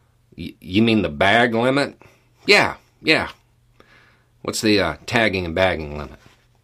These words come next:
"Tagging and bagging? You going after people?" It's one of those things that might be missed by most people. Those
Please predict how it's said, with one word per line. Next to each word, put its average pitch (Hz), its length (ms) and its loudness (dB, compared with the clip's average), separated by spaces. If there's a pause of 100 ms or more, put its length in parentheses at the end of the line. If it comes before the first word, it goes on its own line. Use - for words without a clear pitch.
(140)
"Tagging 160 300 4
and 120 120 -2
bagging? 120 420 4 (180)
You 127 160 2
going 156 180 6
after 127 220 2
people?" 156 560 0 (2750)
It's - 160 -4
one 135 160 4
of 127 100 -2
those 117 280 0
things 73 600 -6 (800)
that 78 100 -4
might 87 280 -4
be 95 120 -6
missed - 640 -8 (260)
by 80 240 -4
most 76 400 -10
people. - 380 -10 (1400)
Those 107 640 0